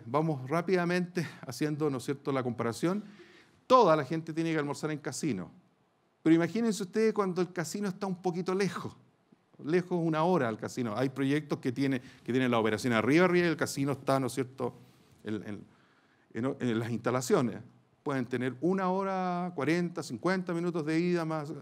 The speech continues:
Ahí tienen casi dos horas solamente en el desplazamiento. En Canadá se aceptan los comedores móviles, les llevan comedores y comen ahí mismo en la faena. Eh, hay un concepto en Canadá que se llama el manilla manilla,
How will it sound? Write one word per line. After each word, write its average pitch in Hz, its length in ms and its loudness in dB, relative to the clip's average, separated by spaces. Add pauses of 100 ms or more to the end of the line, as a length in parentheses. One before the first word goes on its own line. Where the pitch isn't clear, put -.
Ahí 156 160 0
tienen 160 460 -4
casi 170 300 -2
dos 156 300 -6
horas 185 300 2
solamente 202 600 0
en 180 60 -2
el 175 100 -4
desplazamiento. 156 880 -4 (600)
En 220 220 6
Canadá 208 680 2
se - 120 -6
aceptan 196 360 -4
los 175 100 -4
comedores 165 340 -4
móviles, 151 420 -6
les 123 140 -2
llevan 165 240 0
comedores 165 500 -2
y 165 40 -4
comen 165 300 -2
ahí 143 120 -4
mismo 180 240 -4
en 170 80 -2
la 156 60 -2
faena. 160 420 -2 (760)
Eh, 135 240 8
hay 175 180 8
un 180 80 4
concepto 175 400 0
en 175 60 -2
Canadá 156 320 0
que 175 100 -2
se 170 100 -4
llama 160 120 0
el 160 80 0
manilla 160 340 0
manilla, 151 480 0